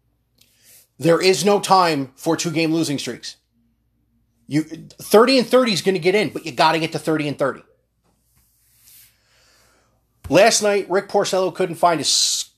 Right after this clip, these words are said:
couldn't find the strike zone. He was slider happy. He didn't throw his sinker, which he said he needed to get back to. Porcello's only a few years removed from a Cy Young Award. Let's remember that in the American League for the Boston Red Sox. He's a couple years removed from a Cy Young.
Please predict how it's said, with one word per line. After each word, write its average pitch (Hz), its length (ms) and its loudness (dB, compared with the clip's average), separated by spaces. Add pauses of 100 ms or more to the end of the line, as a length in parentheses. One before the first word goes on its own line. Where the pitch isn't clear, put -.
(100)
couldn't 190 220 -4
find 160 180 2
the 123 40 -8
strike 165 280 -2
zone. 226 320 -2 (260)
He 160 140 -10
was 131 160 -8
slider 147 400 0
happy. 180 460 -2 (280)
He 156 140 -10
didn't 175 240 -2
throw 202 300 0
his 156 160 -4
sinker, 190 360 -2
which 170 220 -2
he 156 100 -8
said 170 220 -4
he 156 120 -10
needed 165 180 -4
to 160 80 -4
get 135 160 -8
back 131 280 -4
to. 214 300 -4 (720)
Porcello's 277 440 4
only 277 160 2
a 214 40 0
few 233 180 -6
years 233 240 -4
removed 185 320 -2
from 160 140 -2
a - 20 0
Cy 170 240 0
Young 151 240 0
Award. 117 320 -4 (720)
Let's 214 320 0
remember 208 380 2
that 139 300 -2
in 240 180 0
the 254 100 2
American 214 460 0
League 196 240 -4
for 208 260 0
the 190 80 0
Boston 175 380 -2
Red 170 180 2
Sox. - 360 -10 (760)
He's 185 200 -2
a 185 40 -2
couple 233 320 2
years 220 220 -4
removed 190 260 -2
from 170 120 -8
a 156 40 -8
Cy 151 260 -2
Young. 131 200 -6